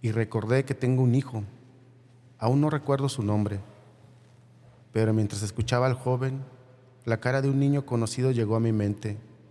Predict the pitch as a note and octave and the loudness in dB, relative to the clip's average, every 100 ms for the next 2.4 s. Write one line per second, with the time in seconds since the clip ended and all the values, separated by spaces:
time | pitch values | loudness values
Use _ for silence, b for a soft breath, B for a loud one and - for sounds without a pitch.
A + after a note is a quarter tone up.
0 | - - - - - - - A2+ A2 - | -20 -20 -20 -20 -20 -14 -2 0 0 -2
1 | B2 B2 A#2 - G#2+ A#2 A2+ G#2+ G2+ G#2+ | -2 0 0 0 0 0 0 -2 0 0
2 | B2 C3 - | 0 -4 -12